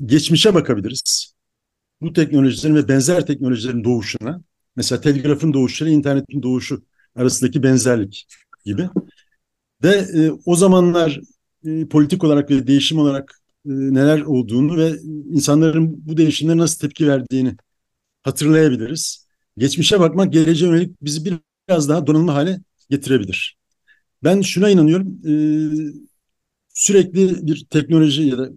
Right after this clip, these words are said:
bu aralar tabii sadece yapay zekadan bahsediliyor, kişileştirilerek. Sanki bizim dışımızda bir güçmüş gibi, e,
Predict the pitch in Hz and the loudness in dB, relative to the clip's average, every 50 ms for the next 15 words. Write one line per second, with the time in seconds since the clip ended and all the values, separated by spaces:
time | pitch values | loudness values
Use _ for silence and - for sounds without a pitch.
0 | _ _ _ _ _ _ _ _ - 151 147 135 127 139 147 143 - - 151 131 | _ _ _ _ _ _ _ _ -4 -2 0 0 2 0 0 0 -2 -2 -4 -4
1 | - - 156 147 123 135 139 131 131 151 160 147 117 113 98 113 104 101 110 110 | -2 0 0 0 0 0 -2 -2 -2 0 -2 -2 -2 -4 -8 -10 -10 -10 -10 -8
2 | 110 110 101 - - 107 101 127 180 185 - - - - - 113 113 110 - - | -8 -8 -8 -6 -8 -8 -8 -6 -6 -6 -4 -4 -4 -2 -2 -2 -4 -6 -6 -6
3 | 127 104 107 113 151 185 190 - _ _ _ _ _ _ _ _ _ _ _ _ | -4 -4 -2 -2 -4 -4 -6 -12 _ _ _ _ _ _ _ _ _ _ _ _
4 | _ _ _ _ _ _ _ _ _ - - - 139 170 - - 143 131 131 175 | _ _ _ _ _ _ _ _ _ -6 -2 0 0 0 0 0 0 0 2 4
5 | 190 170 - - - 160 160 156 165 190 156 156 143 131 139 170 - - 139 123 | 4 4 4 2 2 4 4 4 4 4 4 2 0 0 -2 -6 -4 -4 -4 -4
6 | - - - - 117 95 98 - _ _ _ _ _ _ _ _ _ _ _ _ | -4 -6 -8 -8 -8 -10 -10 -14 _ _ _ _ _ _ _ _ _ _ _ _
7 | _ - 127 | _ -16 -14